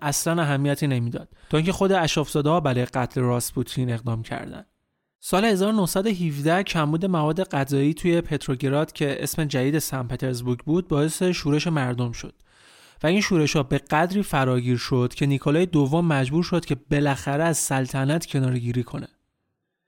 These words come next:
نیکولای اول می‌خواستش که به نفع پسرش الکسی کناره‌گیری کنه، اما چون نیکولای و خانواده‌اش مجبور بودن که به تبعید برن، دکترها به نیکولای هشدار دادن که پسرشون دوری پدر مادر رو نمیتونه تحمل کنه،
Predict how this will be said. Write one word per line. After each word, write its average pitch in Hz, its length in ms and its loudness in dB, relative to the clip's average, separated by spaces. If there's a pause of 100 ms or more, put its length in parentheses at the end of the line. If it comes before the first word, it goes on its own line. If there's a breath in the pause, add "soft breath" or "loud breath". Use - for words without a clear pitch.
(540 soft breath)
نیکولای 196 340 4
اول 196 220 2
می‌خواستش 202 540 0
که 202 100 0
به 165 120 2
نفع 170 240 0
پسرش 170 520 0
الکسی 139 400 -2
کناره‌گیری 120 520 -2
کنه، 151 260 -12 (520 loud breath)
اما 196 180 2
چون 214 200 0
نیکولای 165 480 4
و 165 80 2
خانواده‌اش 143 520 0
مجبور 139 460 0
بودن 131 240 2
که 135 100 -2
به 131 100 0
تبعید - 640 -4
برن، 160 500 2
دکترها 151 380 2
به 165 160 2
نیکولای 147 420 2
هشدار 156 360 0
دادن 165 260 0
که 165 140 0
پسرشون 156 580 0
دوری 135 340 2
پدر 131 300 0
مادر 131 260 2
رو 165 60 2
نمیتونه 143 460 0
تحمل 120 400 -4
کنه، 123 300 -6